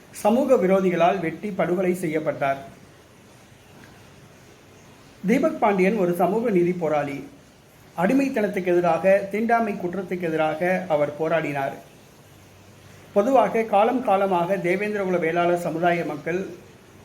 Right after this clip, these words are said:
உயர் சாதி மக்களால், உயர் சாதி மக்கள் என்று தங்களை கூறிக்கொள்பவர்களால் அவர்கள் அடக்குமுறைக்கு ஆளாகி வந்தார்கள். ஆனால் தற்பொழுது தேவேந்திரகுல வேளாளர்கள்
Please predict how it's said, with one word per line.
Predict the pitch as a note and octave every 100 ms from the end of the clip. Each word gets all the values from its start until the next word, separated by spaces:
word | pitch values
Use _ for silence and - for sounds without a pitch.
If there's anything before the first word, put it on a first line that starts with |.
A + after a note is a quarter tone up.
| - - - - - - - - - - - - - - - -
உயர் | F#3+ A#3 D#4+
சாதி | B3+ A3 G#3
மக்களால், | F3+ F3 E3+ F3+ F#3+ - - -
உயர் | F3 B3+
சாதி | B3+ A#3+ A3
மக்கள் | G3 F#3 A3+ C4
என்று | F#3 F3+ F3
தங்களை | E3+ F#3 F3+ E3+ G3+
கூறிக்கொள்பவர்களால் | B3 - F#3 E3+ D#3+ D#3 D#3 F3 F#3 - - - E3+
அவர்கள் | F#3 E3 E3
அடக்குமுறைக்கு | D#3+ F3+ - A3 G3+ F3+ F3 D#3 D3 -
ஆளாகி | D#3+ F3 E3+ F3
வந்தார்கள். | D3+ D3 C#3+ C#3 D#3+ F3+ - - - - - - - - - -
ஆனால் | G3+ A#3 B3+ B3+
தற்பொழுது | G3+ G3+ A3+ G#3+ A#3+ A#3 F3+
தேவேந்திரகுல | G#3+ A#3 A3+ G#3 G3
வேளாளர்கள் | F#3 F#3 F#3 F3+ G3+ A#3+